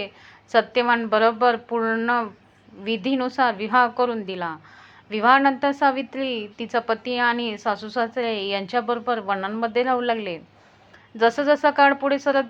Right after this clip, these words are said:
गेला, सावित्रीच्या मनाची भीती वाढत चालली होती. नारद मुनीच्या सांगण्यावरून तिच्या पतीचे आयुष्य फक्त चार दिवस राहिले होते, तेव्हा सावित्रीने तीन दिवस आधीपासूनच व्रत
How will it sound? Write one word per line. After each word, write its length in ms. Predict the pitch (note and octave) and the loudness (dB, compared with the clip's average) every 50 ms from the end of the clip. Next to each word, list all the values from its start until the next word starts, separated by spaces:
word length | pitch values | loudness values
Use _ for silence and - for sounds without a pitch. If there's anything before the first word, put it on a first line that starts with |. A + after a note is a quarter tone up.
| - - | -4 -2
गेला, 380 | C#4 C#4 B3+ A#3 A3 A3 A3 | 0 0 2 2 2 0 -2
सावित्रीच्या 640 | G#3+ - A#3 G#3+ G3+ A#3 A3 - B3+ B3+ B3 C4 B3 | 0 0 0 0 0 -2 -4 -4 -6 -4 -2 -2 -2
मनाची 560 | A#3+ A#3+ A#3 A#3 A#3+ A#3+ - - B3+ B3 A#3+ | -2 0 0 0 -2 -2 -4 -6 -6 -6 -6
भीती 300 | A3 A3 B3 A#3+ - A3+ | -6 -6 -10 -8 -6 -4
वाढत 380 | G#3+ A3 A3 A3 A3+ A3 A3 - | 0 0 2 2 0 -2 -4 -4
चालली 340 | - B3 A#3+ A3+ A3 G3 E3 E3 - - - - - _ - - - _ _ _ _ _ _ - | -2 -2 -2 -2 -6 -10 -10 -14 -18 -20 -20 -20 -20 _ -20 -20 -20 _ _ _ _ _ _ 0
होती. 460 | A#3 A3+ A3+ - B3 A#3 G#3+ F#3+ F3+ | 0 0 0 0 -4 -6 -4 -4 -6
नारद 340 | F3+ G3 G#3+ A3 A#3 C4 B3+ B3+ - | -2 2 4 4 4 4 0 -4 -6
मुनीच्या 480 | C4+ C#4+ C#4 C#4+ C#4 C#4 - D4+ C#4+ C#4+ C#4 C4+ B3 A3+ G#3+ G3+ F3+ - - - - - _ _ _ _ - - - | -4 -2 -2 -4 -4 0 4 4 6 6 6 6 4 2 2 0 -2 -4 -10 -16 -20 -20 _ _ _ _ -20 -14 -2
सांगण्यावरून 800 | - C4 A#3+ A#3+ B3 C4+ C4+ C#4 C#4 C4+ C#4 C4+ C4 A#3 G#3 G3 G3 G3 - - | 2 2 2 4 4 4 4 6 6 4 4 2 2 0 -2 -6 -10 -10 -8 -8
तिच्या 420 | A#3 A3+ A#3 - C4 B3+ B3 A#3+ | -8 -6 0 4 4 6 6 4
पतीचे 480 | A#3 A3+ A#3+ A#3 A3 C4+ B3+ A3+ - C#4 | 4 2 0 -2 0 -4 -6 -4 0 2
आयुष्य 380 | C4 B3+ A#3+ A#3+ A#3+ - C#4 B3+ | 4 4 2 0 -2 -2 -2 -2
फक्त 380 | C4 - C4 A#3+ - - - B3+ B3+ C4 | 0 -2 -2 -2 -4 -2 -2 -2 -2 0
चार 240 | - B3+ A#3+ A#3 A#3 | 2 2 2 2 2
दिवस 280 | A3 B3 A#3+ B3 B3 | -2 -4 -4 -4 -2
राहिले 320 | C4+ C4+ B3+ B3 A#3 A3+ A#3+ | -2 0 0 0 0 -2 -2
होते, 400 | C4 C4 A3+ - G3+ F3+ E3+ E3+ - - - - - - _ - | -2 -4 -4 -6 -8 -8 -8 -10 -12 -16 -20 -20 -20 -20 _ -8
तेव्हा 220 | A3 G#3 F#3+ G3+ G#3 | -6 -2 -2 -2 0
सावित्रीने 800 | G#3 - B3 A#3 A#3 B3 A3+ A#3+ C4 C4 C4 C4 C4 B3+ A#3+ A3+ A3 G#3+ - _ _ _ | 2 2 2 2 2 -2 -6 -4 -4 -2 -2 -2 -2 -2 -2 -4 -6 -10 -16 _ _ _
तीन 200 | B3+ B3+ B3+ B3+ | -6 -6 -6 -6
दिवस 340 | A#3 C4 B3+ B3 C4+ C4+ - | -6 -4 -2 -2 -2 0 2
आधीपासूनच 840 | C4+ A#3+ A3 G3 A#3 A#3 A#3+ - B3 B3+ - C4+ B3+ A#3+ A#3 G3+ F#3+ - - _ - | 2 0 0 0 -4 -6 -4 -2 -2 -2 -2 -6 -6 -6 -6 -8 -8 -12 -14 _ -2
व्रत 160 | A3 A#3 | -2 -2